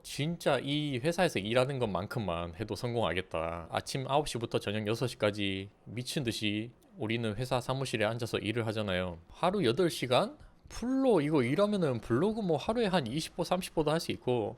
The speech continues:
유튜브 영상, 인스타, 스레드, 뭐 틱톡 다 할 수 있다. 자신감이 넘쳤는데 하루에 포스팅 한 개 하는 것도 왜 이렇게 힘드냐? 영상 하나 찍는 것도 버벅대고 뭔가 일에 대한 능률이 조금 떨어진다. 효율이 떨어지죠.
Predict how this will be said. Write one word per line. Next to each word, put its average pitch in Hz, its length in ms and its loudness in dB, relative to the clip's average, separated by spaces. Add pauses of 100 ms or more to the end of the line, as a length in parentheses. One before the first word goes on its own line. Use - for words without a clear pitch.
유튜브 190 360 -2
영상, 156 480 2
인스타, 147 640 2
스레드, 180 720 2 (200)
뭐 151 260 0
틱톡 - 420 -6
다 131 140 0
할 202 100 4
수 208 120 -4
있다. 160 640 2
자신감이 190 540 4
넘쳤는데 123 800 4
하루에 208 400 4
포스팅 202 520 0
한 214 180 2
개 202 100 4
하는 127 160 4
것도 107 200 0
왜 95 100 6
이렇게 123 220 4
힘드냐? 90 280 -2 (160)
영상 113 320 4
하나 131 140 2
찍는 135 320 -2
것도 98 220 2
버벅대고 85 640 0 (200)
뭔가 92 300 0
일에 131 300 2
대한 127 280 4
능률이 117 600 4
조금 95 240 0
떨어진다. 98 400 0
효율이 214 480 2
떨어지죠. 92 600 0